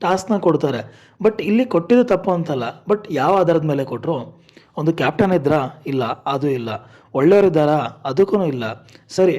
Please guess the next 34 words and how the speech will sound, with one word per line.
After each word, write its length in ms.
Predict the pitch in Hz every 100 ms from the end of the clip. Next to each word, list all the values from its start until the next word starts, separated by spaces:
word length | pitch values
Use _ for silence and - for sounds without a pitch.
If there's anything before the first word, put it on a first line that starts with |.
| -
ಅವ್ರೇನಾದ್ರು 320 | 156 170 175 175
ಟಾಸ್ಕ್ 400 | 165 143 170 -
ಚೆನ್ನಾಗ್ 300 | 160 175 165
ಆಡಿ 320 | 156 165 170
ಪರ್ಫಾರ್ಮೆನ್ಸ್ 540 | 165 156 165 180 180
ಚೆನ್ನಾಗಿದೆನಾ, 480 | 175 160 151 139 160
ಆ 320 | - - 165
ಕಾರಣಕ್ಕೆ 380 | - 180 175 170
ಏನಾದ್ರು 200 | 170 165
ಆ 80 | 151
ರೈಟ್ಸ್‌ನ 320 | 143 151 160
ಅವ್ರಿಗೆ 200 | 143 135
ಕೊಟ್ರಾ? 460 | - - 117 113 _ - - _
ಇಲ್ಲ. 160 | 190 170 117 - - -
ಆ 100 | 156
ಮನೇಲಿ 380 | 180 185 220 220
ಅವ್ರು 180 | 180 165
ಜಗಳ 320 | 135 151 208
ಮಾಡೋದನ್ನ 340 | 190 170 160
ಬಿಟ್ಟು 280 | 139 131 202
ಏನೂ 320 | - 165 233
ಮಾಡಿಲ್ಲ. 480 | 202 160 131 113 127
But 340 | 185 190 - -
ಹಂಗಿದ್ರೆ 800 | 190 214 147 123 131 - - - -
ಯಾವ 180 | 170 226
ಆಧಾರದ 260 | 202 185 175
ಮೇಲೆ 220 | 165 180
ಆ 240 | - 165
ಒಂದು 200 | 196 190
ಆಪರ್ಚುನಿಟಿನ 460 | 165 165 151 151 160
ರಿಷಾ 220 | 147 156
ಗೌಡ 140 | 151
ಅವ್ರು 120 | 139 135
ಕೊಟ್ರು? 320 | 131 113